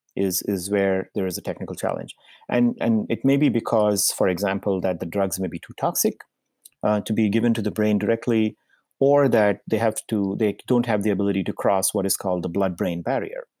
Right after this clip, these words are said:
um, which is a natural barrier that is,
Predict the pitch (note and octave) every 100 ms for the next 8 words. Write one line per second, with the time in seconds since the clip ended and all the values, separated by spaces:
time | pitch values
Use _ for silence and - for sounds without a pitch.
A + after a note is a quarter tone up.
0 | _ _ _ _ F2+ F2 E2+ G#2 - F#2+
1 | F#2 - G2+ F#2+ - G2+ F#2+ F#2 F2+ F2+
2 | F2+ E2+ _ - F#2 - -